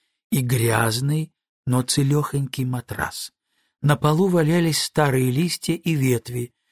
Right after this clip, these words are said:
однако пламя обошло и их. Но самое страшное было не в этом.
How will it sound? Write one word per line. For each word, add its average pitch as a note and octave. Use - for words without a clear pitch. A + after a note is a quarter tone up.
однако B2
пламя C#3
обошло A#2+
и -
их. -
Но G2
самое F3
страшное D3+
было A#2+
не B2
в G2+
этом. -